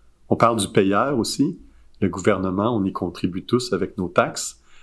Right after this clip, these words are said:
Euh, plus de cinquante pour cent du P I B passe dans le système de la santé, avec les traitements de plus en plus performants, de plus en plus coûteux.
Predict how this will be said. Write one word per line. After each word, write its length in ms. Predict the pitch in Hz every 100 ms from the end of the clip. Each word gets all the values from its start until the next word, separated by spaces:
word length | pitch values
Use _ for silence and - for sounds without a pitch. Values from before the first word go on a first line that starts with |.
| - _ 92
Euh, 100 | 87
plus 180 | - 104
de 60 |
cinquante 400 | - 107 110 95
pour 160 | - -
cent 320 | - 101 101
du 260 | 90 90 87
P 180 | -
I 100 | 95
B 260 | 85 101 101
passe 480 | 101 98 98 - -
dans 220 | 90 95
le 40 |
système 280 | 90 - 101
de 60 | 95
la 60 |
santé, 600 | 87 - 87 - 117 139 - - - -
avec 300 | 95 92 -
les 100 | 98
traitements 420 | - 95 - 101
de 100 | 95
plus 240 | - 101 98
en 100 | 90
plus 240 | - 104
performants, 580 | 110 104 - - 101 104
de 80 | 92
plus 280 | - 98
en 80 | 92
plus 160 | 90 -
coûteux. 500 | - - 113 120